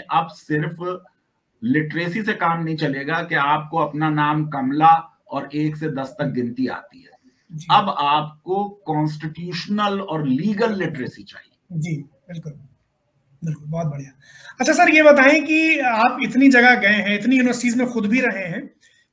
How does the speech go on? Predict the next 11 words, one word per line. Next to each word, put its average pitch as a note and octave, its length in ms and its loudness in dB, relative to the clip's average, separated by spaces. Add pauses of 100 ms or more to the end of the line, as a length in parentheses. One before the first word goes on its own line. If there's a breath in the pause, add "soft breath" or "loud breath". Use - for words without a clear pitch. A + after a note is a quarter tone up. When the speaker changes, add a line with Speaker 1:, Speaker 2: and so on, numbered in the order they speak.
Speaker 2:
किताबों B3 460 2
से F4 140 -6
जुड़ी D4+ 240 -2
आपकी C#4+ 340 0
पसंदीदा A#3+ 600 -2
जगह, G3+ 400 -4
कोई G#3+ 220 -10
library, G#3+ 500 -2
कोई A3+ 180 -4
book G#3 220 -8
shop G3 560 -6